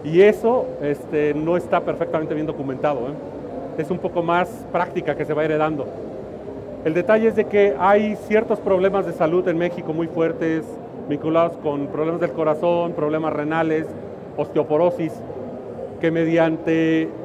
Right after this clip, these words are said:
en la investigación en el espacio podemos ayudar a encontrar una respuesta más rápido acorde a los problemas de salud de México.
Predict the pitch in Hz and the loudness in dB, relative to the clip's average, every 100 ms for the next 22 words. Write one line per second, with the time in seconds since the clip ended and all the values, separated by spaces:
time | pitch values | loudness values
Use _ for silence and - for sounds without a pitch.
0 | - 170 160 160 160 160 170 165 202 208 | -8 0 4 4 2 0 0 0 0 0
1 | 190 165 151 - 196 202 170 143 151 156 | 0 0 -2 0 0 2 -4 -4 -2 0
2 | 180 185 156 160 175 170 156 175 175 151 | 0 -2 0 0 0 -2 -2 -2 -2 -2
3 | 147 175 160 160 165 160 165 175 175 202 | -2 -4 -4 -2 -2 0 0 -2 -4 -4
4 | 196 - - - 139 160 185 185 180 170 | -6 -12 -10 -2 -2 4 2 4 4 4
5 | 170 175 - 165 156 170 170 147 151 160 | 4 2 2 -2 0 0 -2 -2 -2 -2
6 | 151 156 - | -2 -2 -6